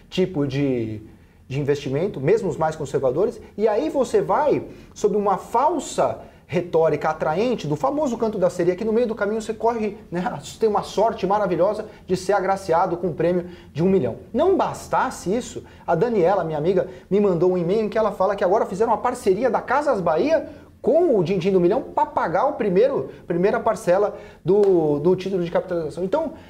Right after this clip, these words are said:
é uma, é um samba do crioulo doido esse negócio. Se você estiver nos ouvindo, eu gostaria muito que você não caísse nessa história do din-din do milhão. Muito provavelmente, a não ser uma hecatombe, você não vai ser sorteado, tá? Deixa eu te dar essa péssima notícia. E é um péssimo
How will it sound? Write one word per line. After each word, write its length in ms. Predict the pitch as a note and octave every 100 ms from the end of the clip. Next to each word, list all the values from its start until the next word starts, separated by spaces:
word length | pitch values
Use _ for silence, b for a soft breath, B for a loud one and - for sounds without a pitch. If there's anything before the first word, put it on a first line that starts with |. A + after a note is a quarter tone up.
| B -
é 160 | G3+
uma, 200 | D4+ C#4
é 240 | G3 D3+ F#3+
um 120 | F#3
samba 380 | - - C#4 C4+
do 100 | G#3
crioulo 280 | F#3+ F#3 D#3
doido 240 | F#3+ F3
esse 100 | -
negócio. 400 | D3+ F3 G#3 F#3
Se 140 | F3+
você 240 | G#3 G#3 A#3+
estiver 200 | G3 G3+
nos 140 | F3
ouvindo, 240 | D#3 F#3 G#3
eu 80 |
gostaria 300 | G3+ G3+ G#3
muito 180 | G3+ A3
que 60 | F#3
você 400 | F#3+ F#3+ A3 - B B -
não 400 | F3 G3+ C#4+ C4+
caísse 380 | F#3 F3 E3+
nessa 180 | D#3 C#3+
história 320 | C3+ D#3 D3
do 140 | C3 C3
din-din 220 | B2 B2
do 80 | B2
milhão. 380 | B2 E3 F#3+ B -
Muito 260 | B3 C#4+
provavelmente, 720 | G3 F#3 D#3 C3+ C3 D3 C#3+ D#3
a 60 |
não 100 | C#3
ser 180 | C3+ F#3+
uma 500 | F3 D3 G#2+ F#2+ - - - A2 -
hecatombe, 520 | F#3+ F3 - D#3 C3+
você 120 | C3
não 280 | D#3+ A3+ B3+
vai 160 | F#3 F#3
ser 160 | E3+
sorteado, 560 | - C3+ - A#2 A#2+ C3
tá? 140 | C3
Deixa 180 | B2+ -
eu 40 |
te 60 | C#3+
dar 80 | C#3
essa 140 | C3
péssima 320 | - D#3 D#3
notícia. 360 | A#2+ - D3+ - B B
E 280 | - A#3+ A#3
é 80 | F3
um 80 | F#3
péssimo 720 | F#3 - F3+ F3+ F3+ F3 E3+